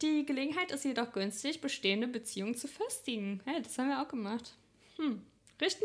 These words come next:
Sie Ihr Augenmerk auf das Fundament einer Partnerschaft und weniger auf Äußerlichkeiten.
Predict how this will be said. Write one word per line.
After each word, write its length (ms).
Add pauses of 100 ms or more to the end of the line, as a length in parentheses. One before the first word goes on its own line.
Sie 180
Ihr 180
Augenmerk 560
auf 240
das 260
Fundament 500
einer 180
Partnerschaft 760
und 160
weniger 400
auf 180
Äußerlichkeiten. 1000